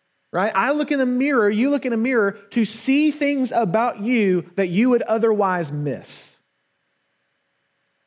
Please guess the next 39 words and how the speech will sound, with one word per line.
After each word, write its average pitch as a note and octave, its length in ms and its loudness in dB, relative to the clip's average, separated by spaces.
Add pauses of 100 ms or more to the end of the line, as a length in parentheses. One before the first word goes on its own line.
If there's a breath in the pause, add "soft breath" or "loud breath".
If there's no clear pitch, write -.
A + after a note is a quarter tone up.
(800)
But G#3 80 2
if G#3+ 120 0
you C4+ 140 2
look D4 180 0
in C4 80 0
the B3 80 0
mirror C4 320 2
and G#3+ 180 -2
see C4+ 240 0
something A3+ 300 0
that G#3+ 160 -2
ought A#3 220 0
to A3+ 100 -2
be A3 120 -4
addressed G3 480 -2
and G#3 100 -2
go, F#3 340 0
"Eh, A#3 140 -2
whatever," B2 460 -2 (300 soft breath)
and, G#3+ 160 0
like, F#3+ 240 0
just G#3+ 260 -2
c-, G#3+ 80 -2
forget G#3 400 0
about C#3+ 340 -2
it, G3+ 300 -4 (400)
then A#3 260 2
this E4 200 0
whole E4 340 2
exchange D4 640 0
of F3+ 140 0
looking C#4 280 0
at C4+ 100 0
yourself B3+ 340 0
in A#3 80 -2
the A#3 80 0
mirror A#3 400 0 (220 loud breath)
was C#4+ 240 -2
fruitless. D#4 920 -4